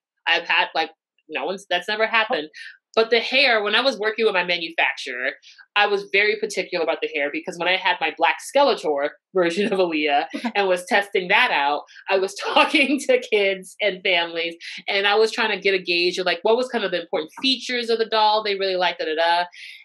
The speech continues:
Speaker 1: And they were saying, like, "Oh, I love the hair, I really want hair, da, da, da." And so when I met with my manufacturer,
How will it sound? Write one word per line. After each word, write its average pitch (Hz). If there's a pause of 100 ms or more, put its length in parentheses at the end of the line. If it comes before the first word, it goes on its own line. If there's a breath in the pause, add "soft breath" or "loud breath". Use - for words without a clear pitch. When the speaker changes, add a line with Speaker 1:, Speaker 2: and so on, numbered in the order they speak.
Speaker 1:
And 202
they 208
were 208
saying, 226
like, 240
"Oh, 285
I 302
love 302
the 269
hair, 285 (100)
I 226
really 262
want 247
hair, 247
da, 240
da, 214
da." 247 (380 loud breath)
And 214
so 226
when 208
I 247
met 262
with 247
my 208
manufacturer, 160